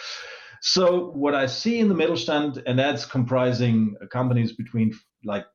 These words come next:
five hundred, fifteen hundred people until maybe, like, fifteen thousand people. So every, everybody's considering themselves were part of the Mittelstand, so in the small, medium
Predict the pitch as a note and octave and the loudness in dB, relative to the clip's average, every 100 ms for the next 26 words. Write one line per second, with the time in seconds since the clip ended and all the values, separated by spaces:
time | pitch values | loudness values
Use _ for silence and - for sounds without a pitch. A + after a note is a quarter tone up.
0 | _ C3 D3 B2+ A2+ - E3 D#3 B2 C3+ | _ -4 -2 0 0 -2 -8 -2 0 0
1 | A#2+ B2 A#2+ A#2+ A2+ G#2+ A2 G#2+ G#2+ A2 | 0 0 0 2 0 -2 -2 -2 0 0
2 | A2 A2 - G2+ G#2+ G2+ F#2 - A#2+ A#2+ | 2 0 -4 -4 -4 -4 -6 -4 -6 -2
3 | A2 G2+ - D2+ G2+ G2+ - F#2 - F#2+ | -2 -2 -2 -4 -4 -6 -8 -10 -12 -14
4 | G2 G2+ G2+ A#2 A#2 A#2+ B2+ D3 A#2+ A#2 | -8 -6 0 0 0 0 0 2 2 2
5 | A2+ - - - _ - B2 G3 A3 F3+ | 2 0 -8 -20 _ 0 2 2 2 2
6 | C3+ C3+ B2+ - E3 E3+ - - - - | 2 2 2 4 4 4 2 -4 -8 -4
7 | B2 B2 B2 - C#3+ C3+ A#2+ A2 G#2 A2 | 0 0 -2 -4 0 2 2 2 2 2
8 | A#2 - - - _ - - - - _ | 0 -4 -10 -16 _ -20 -16 -14 -14 _
9 | _ G#2 F#2+ E2+ - G#2 G#2 G#2 F#2 F2+ | _ -10 -8 -10 -6 -4 -2 -2 -4 -8
10 | F2+ | -12